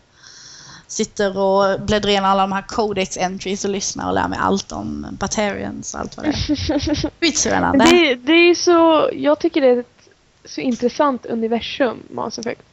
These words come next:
Speaker 2: Det finns så
Speaker 1: Ja.
Speaker 2: mycket information som inte bara är bla, utan det är verkligen någonting som spelar roll. Liksom.
Speaker 1: Det känns ju som att den som har kommit på allt verkligen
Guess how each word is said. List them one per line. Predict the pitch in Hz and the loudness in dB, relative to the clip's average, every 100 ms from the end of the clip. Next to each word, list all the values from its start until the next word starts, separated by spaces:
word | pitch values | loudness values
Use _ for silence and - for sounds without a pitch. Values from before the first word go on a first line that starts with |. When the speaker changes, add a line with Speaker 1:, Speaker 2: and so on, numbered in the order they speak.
| _ _ _ _ _ _ | _ _ _ _ _ _
Speaker 2:
Det | 240 | -2
finns | 254 240 | 2 4
så | 240 247 | 6 4
Speaker 1:
Ja. | 247 | 2
Speaker 2:
mycket | 247 240 233 | -2 -6 -4
information | 240 233 240 233 233 285 240 | -8 0 2 2 2 0 0
som | 208 220 | -2 -4
inte | 208 208 | -4 -2
bara | 208 208 202 | 2 4 4
är | 202 | 2
bla, | 196 220 226 208 - | 0 2 4 4 2
utan | 208 - 202 | -4 -8 -6
det | 208 | 0
är | 220 214 | 2 2
verkligen | 196 190 208 196 202 - _ _ _ | -2 -8 -8 -8 -10 -18 _ _ _
någonting | 226 208 196 202 196 | -2 -2 -2 -8 -8
som | |
spelar | 190 - 208 208 | -10 -8 -6 -2
roll. | 262 247 - 214 - _ _ - | -2 -2 -4 -10 -16 _ _ -14
Liksom. | 214 220 | -10 0
Speaker 1:
Det | 240 | 2
känns | 233 254 247 285 | 2 2 2 2
ju | |
som | 277 277 | 2 2
att | 247 - - | 0 -4 -10
den | 240 233 214 214 | 0 0 0 -4
som | - 214 | -6 -6
har | 214 202 - - | -2 0 -2 -6
kommit | - 220 214 - | -6 -4 -4 -4
på | - 277 311 | -2 0 2
allt | - - - | 2 0 -2
verkligen | - 202 226 196 95 98 | -4 -2 -2 -4 -4 -10